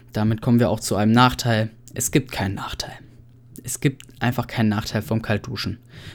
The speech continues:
Solange ihr jetzt nicht neunzig Jahre alt seid oder zwei Jahre alt seid und ihr Probleme mit eurem kardiovaskulären System habt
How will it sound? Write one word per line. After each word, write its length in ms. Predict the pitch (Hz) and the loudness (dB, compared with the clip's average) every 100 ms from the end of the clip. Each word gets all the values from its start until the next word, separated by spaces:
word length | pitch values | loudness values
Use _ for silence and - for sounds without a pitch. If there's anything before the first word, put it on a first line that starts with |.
| - | -6
Solange 540 | - 127 131 135 131 - - - | 4 6 8 6 2 -2 -20 -2
ihr 160 | 123 117 | 2 4
jetzt 240 | 104 - | 2 2
nicht 200 | 117 117 | 0 2
neunzig 440 | 120 120 123 117 117 | 4 6 4 2 4
Jahre 260 | 120 117 | 4 4
alt 180 | 85 110 | 2 0
seid 380 | 117 110 117 - | 0 0 -2 -6
oder 240 | - 107 98 | -8 -6 -4
zwei 280 | - 117 117 | 2 6 8
Jahre 260 | 113 104 | 6 4
alt 160 | 101 107 | 0 0
seid 340 | 107 104 110 - - - - - | 0 0 -2 -12 -20 -20 -20 -6
und 560 | 110 110 104 104 - - - | 0 2 2 2 -2 -12 -8
ihr 180 | 120 107 | -4 -2
Probleme 520 | - 113 123 127 117 | 0 4 8 10 8
mit 200 | 113 113 | 6 2
eurem 380 | 113 113 117 - | 2 2 0 -2
kardiovaskulären 960 | 135 127 113 113 - 120 117 113 107 | 2 4 4 2 0 2 2 2 0
System 560 | 117 - - - 123 113 | -4 -6 -6 2 2 4
habt 280 | 110 - | -2 -4